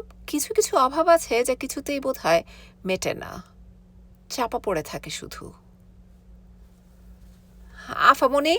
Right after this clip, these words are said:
আপনার টেলিফোন।" "কে করেছে?" "বড় স্যার।" শারমিন উঠে গিয়ে টেলিফোন ধরল। "কি করছিলে, মামনি?"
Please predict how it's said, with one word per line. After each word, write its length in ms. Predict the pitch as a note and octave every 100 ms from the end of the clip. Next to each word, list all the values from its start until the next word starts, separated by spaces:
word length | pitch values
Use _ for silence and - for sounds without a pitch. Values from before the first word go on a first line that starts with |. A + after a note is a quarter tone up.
| C5+ - - - - - - -
আপনার 320 | - C4 - C#4+
টেলিফোন।" 500 | C#4+ C#4 C4 G#3 F3+ F3+ - - - - - - - - - - - - - - - - - -
"কে 120 | - E4
করেছে?" 460 | E4 D#4+ C#4 - E3+ - - - - - - - - - - - - - - G#3 F#3+
"বড় 180 | A#3 C#4+
স্যার।" 240 | D4+ F3+ D3 - - - - - - - - - - - - - - - - - - - - -
শারমিন 340 | - F4 F4+ F#4
উঠে 220 | E4 A4
গিয়ে 260 | B4+ B4 D#4+ A4
টেলিফোন 420 | - A3+ A3 G3+
ধরল। 360 | E3 D#3+ - G#2 F2+ D#2 - - - - - - - - - - - - - - - F#3 - -
"কি 120 | B3+
করছিলে, 460 | B3 C#4 C#4 D#4 C#4
মামনি?" 420 | G#3 G3+ G#3+ A#3+